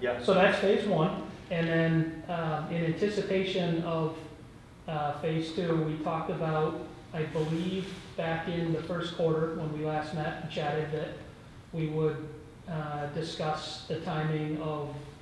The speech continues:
Speaker 2: a second application to U S D A
Speaker 1: Yep.
Speaker 2: for the phase two project. Um, and I would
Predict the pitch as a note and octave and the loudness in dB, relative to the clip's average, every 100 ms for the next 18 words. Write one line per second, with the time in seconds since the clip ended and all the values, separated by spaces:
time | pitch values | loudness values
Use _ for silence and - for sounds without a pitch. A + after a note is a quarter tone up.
0 | - E3+ D#3+ F#3 - F3 E3+ D#3+ D#3+ D3+ | -8 -6 -4 -2 -2 -2 -4 -4 -4 -4
1 | E3+ D#3 - D#3 - D#3 D3+ D3 - D3+ | -2 -2 0 -2 -2 0 0 -2 -2 -2
2 | C#3+ D3 - - - - G2+ - D#3+ D3+ | 0 -2 -4 -10 -14 -14 -10 -2 0 0
3 | E3+ D#3 - F3 E3 D#3+ C#3+ C#3+ C#3 - | 2 0 0 -4 -2 0 0 -2 -6 -10
4 | - - - - - E3 D3+ D3 C#3+ E3+ | -16 -18 -18 -18 -14 -8 -6 -4 -4 -4
5 | D#3 D3 C#3+ | -4 -2 -2